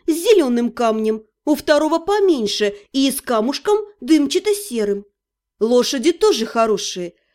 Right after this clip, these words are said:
Я не специалист, но разницу между этими коняшками и теми, которые мне приходилось одалживать у королевских солдат, все же видела. «Так что, хозяйка сейчас дома?»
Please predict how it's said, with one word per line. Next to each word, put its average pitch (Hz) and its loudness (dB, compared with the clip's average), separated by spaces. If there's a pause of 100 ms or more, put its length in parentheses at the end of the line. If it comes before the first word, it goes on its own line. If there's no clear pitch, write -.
(120)
Я 269 2
не 262 -2
специалист, 302 -2
но 285 0
разницу 247 -2
между 269 0
этими 240 -2
коняшками 220 -2 (180)
и 302 2
теми, 247 -2
которые 247 0
мне 254 -2
приходилось 240 -2 (220)
одалживать 220 0
у 240 -6
королевских 269 -2
солдат, 330 -2 (380)
все 339 0
же 311 2
видела. 185 0 (1700)
«Так 202 2
что, 202 0 (180)
хозяйка 220 2
сейчас 196 -2
дома?» 220 2